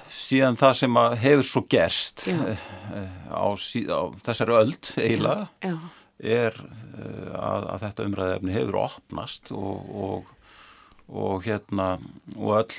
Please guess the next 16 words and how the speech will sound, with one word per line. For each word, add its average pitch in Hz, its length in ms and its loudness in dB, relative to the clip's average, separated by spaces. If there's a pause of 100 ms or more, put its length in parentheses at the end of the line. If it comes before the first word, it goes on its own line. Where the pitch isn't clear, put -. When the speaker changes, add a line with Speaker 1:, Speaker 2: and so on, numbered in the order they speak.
(1080)
Speaker 1:
umræðan 92 580 0
um 95 200 0
bara 92 220 -4
kynferðisofbeldi 95 1080 -4
og, 101 320 -16
og, 90 380 -10 (220)
og 92 340 -16
þú 104 120 -10
nefndir 95 300 -6
nú 98 80 -6
Me 98 160 -4
Too 110 320 -6
hérna - 260 -10
áðan. 90 300 -8 (180)
Speaker 2:
Já. 190 220 -4 (680)
Speaker 1:
Eh, 95 520 -4